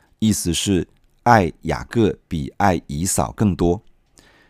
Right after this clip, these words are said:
这个要表达的是以色列人是蒙上帝拣选的，而以扫的后代是没有被上帝拣选的。当巴比伦王围困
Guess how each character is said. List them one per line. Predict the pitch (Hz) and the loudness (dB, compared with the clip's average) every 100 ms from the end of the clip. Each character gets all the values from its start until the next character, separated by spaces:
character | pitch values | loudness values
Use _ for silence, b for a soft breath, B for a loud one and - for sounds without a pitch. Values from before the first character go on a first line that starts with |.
| b | b
这 | 151 | 2
个 | 117 | 4
要 | 120 | 4
表 | - 85 69 | 2 0 -2
达 | 64 73 | -4 -2
的 | 87 - | 0 -2
是 | - - 101 - | -4 -2 -2 -2
以 | 76 | -4
色 | - | 0
列 | 135 131 | 2 2
人 | 80 65 76 - | 0 -4 -6 -8
是 | - 107 95 | -6 0 0
蒙 | - 76 71 | 0 -4 -4
上 | 90 117 95 | 0 2 2
帝 | 98 | 0
拣 | 78 - 67 101 | -4 -6 -6 -4
选 | - 62 | -4 -6
的， | - _ _ _ - | -10 _ _ _ -6
而 | 80 85 | -2 -2
以 | 80 95 | -2 -4
扫 | - 65 | -2 -4
的 | 69 | -6
后 | - 120 | -2 -2
代 | 87 82 - _ - | 0 -2 -4 _ -12
是 | - 101 85 | -6 -2 -2
没 | 80 90 | 0 0
有 | |
被 | 71 78 | 0 -2
上 | 71 117 95 76 | -2 0 0 0
帝 | 87 | -4
拣 | 67 - 65 87 | -6 -10 -8 -4
选 | - 62 - | -4 -4 -8
的。 | - _ _ _ _ b b b b b | -20 _ _ _ _ b b b b b
当 | 92 98 | -2 0
巴 | 101 113 | 2 2
比 | 110 78 | 2 0
伦 | 80 98 | 0 2
王 | 76 76 85 _ | 2 0 -6 _
围 | - 73 | -6 -4
困 | 85 - 120 95 | -4 0 2 2